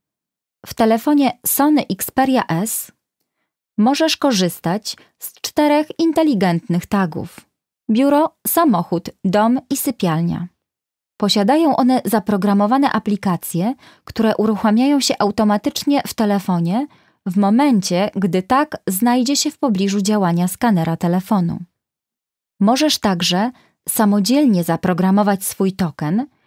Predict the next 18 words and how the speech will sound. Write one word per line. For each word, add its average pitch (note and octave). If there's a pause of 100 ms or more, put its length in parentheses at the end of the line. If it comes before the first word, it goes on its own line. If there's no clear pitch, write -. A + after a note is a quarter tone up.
(280)
dodając B3
do A#3+
niego A#3+
wybraną A#3+
aplikację. F#3+ (600)
W F#3
naszym G3+
screencaście F#3 (240)
pokażemy A3+
to C#4
na A3
przykładzie A#3+
tokena A#3+
Biuro, F#3+ (340)
posiadającego G3+
automatycznie A3
zaprogramowane A3+
aplikacje F3